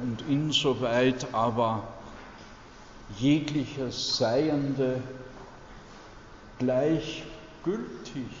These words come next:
dem anderen, das wiederum ein anderes diesem ersten Seienden gegenüber ist, dann bestätigt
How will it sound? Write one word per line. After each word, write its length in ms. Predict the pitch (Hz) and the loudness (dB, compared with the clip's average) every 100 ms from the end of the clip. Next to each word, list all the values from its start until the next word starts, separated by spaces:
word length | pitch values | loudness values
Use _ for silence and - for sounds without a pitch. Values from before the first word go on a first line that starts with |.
| - - - - 131 | -16 -16 -18 -14 -8
dem 320 | 123 120 113 | -6 -6 -6
anderen, 760 | 135 165 208 190 160 131 120 107 | -2 -2 -2 0 4 4 4 2
das 280 | 127 123 - 147 | 0 0 0 -2
wiederum 580 | 170 160 147 139 135 | -4 0 0 0 0
ein 380 | 123 123 123 123 | -2 -4 -4 -2
anderes 1000 | 135 156 180 175 156 135 131 120 - - - | -2 0 0 0 2 2 0 -2 -2 -4 -4
diesem 580 | 147 143 - 131 113 - - - - | -4 0 2 2 0 -4 -12 -14 -4
ersten 600 | 160 165 180 - - 170 | 0 2 4 2 2 0
Seienden 840 | 151 156 117 120 110 104 - 107 104 | 0 4 4 4 0 -2 -8 -8 -8
gegenüber 760 | 104 101 - 104 101 101 98 95 - | -10 -12 -12 -12 -12 -12 -12 -14 -12
ist, 380 | - - - - - - - - - - - - - - - - - - - - 107 - - 107 - - - - - - - - | -14 -14 -14 -16 -18 -18 -20 -20 -18 -18 -18 -18 -18 -18 -18 -18 -18 -18 -18 -18 -18 -18 -18 -18 -18 -20 -20 -18 -14 -12 -12 -6
dann 220 | 127 117 | -6 -4
bestätigt 880 | 127 - - - 143 - 156 131 - | -4 -6 -2 0 0 -2 -6 -8 -10